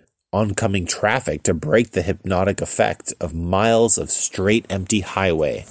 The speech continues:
There were times when we slowed down or swerved to miss obstacles which weren't really there.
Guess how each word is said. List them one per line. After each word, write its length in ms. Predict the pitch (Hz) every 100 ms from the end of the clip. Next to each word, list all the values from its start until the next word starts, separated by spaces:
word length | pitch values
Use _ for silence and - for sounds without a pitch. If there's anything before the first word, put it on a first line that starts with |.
| - _ _ _ _ _ _ _ _ _ _ - _ _ _
There 80 | 82
were 120 | 87
times 460 | 82 98 101 104 104
when 80 | 90
we 80 | 78
slowed 360 | - 92 90
down 320 | 85 85 98
or 120 | 82 -
swerved 500 | - - 98 101 90
to 80 |
miss 240 | 78 95 -
obstacles 580 | 95 101 - 80 82 -
which 240 | 76 -
weren't 200 | 95 95
really 240 | 110 113
there. 400 | 92 113 101 76